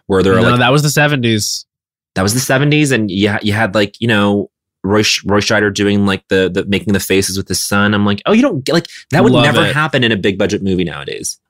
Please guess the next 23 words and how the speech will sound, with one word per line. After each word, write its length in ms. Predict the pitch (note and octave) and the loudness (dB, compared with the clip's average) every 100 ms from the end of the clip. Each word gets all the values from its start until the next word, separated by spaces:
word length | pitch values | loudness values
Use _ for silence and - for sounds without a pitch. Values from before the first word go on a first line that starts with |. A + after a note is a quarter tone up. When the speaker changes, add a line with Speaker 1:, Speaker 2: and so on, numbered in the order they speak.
| - | 0
Speaker 2:
Yeah, 340 | D#3+ D3+ C3 C3+ | 2 2 0 -2
it's 140 | F3 - | -4 2
almost 360 | A3 C4+ C4 | 2 2 2
like 220 | A3+ A3 | 0 -2
how 400 | F#3 F3 E3 D#3+ _ _ _ - | 0 0 2 0 _ _ _ -6
the 520 | C3+ D#3 D3+ C#3 C#3 _ - | 0 4 4 4 0 _ -2
original 460 | D3 D3+ C#3 D#3+ E3 | 2 2 4 2 0
Star 340 | - E3 E3+ | 0 2 2
Wars 440 | E3 F3 F3+ E3+ - | 2 2 0 -2 -8
kind 280 | - D#3 | -2 0
of 120 | D3+ B2+ | 0 -2
seem 320 | - D#3 D3 | -4 -2 2
Speaker 1:
Yes. 460 | C#3+ C#3 A#2+ - _ - | 2 2 -2 -6 _ -4
Speaker 2:
m-, 340 | A#2+ B2+ C#3 | 0 2 2
way 280 | C3 D3+ E3 | 2 4 4
more 220 | E3+ D#3+ D#3 | 2 0 2
authentic 680 | C#3+ - C3+ C3 D3+ C#3+ - | 0 -2 -4 0 -2 -2 -6
than 520 | C#3 C3+ C3 B2+ B2 - | -2 2 2 2 -2 -6
the 460 | B2 C3 B2 A#2+ - _ | -4 0 2 0 -4 _
ones 420 | B2 A#2+ B2+ C3+ C3 | -4 0 2 2 2
that 180 | C#3 - | 0 -2
came 260 | C#3+ C3 | -2 0
out 280 | B2+ A#2+ - | 0 0 -4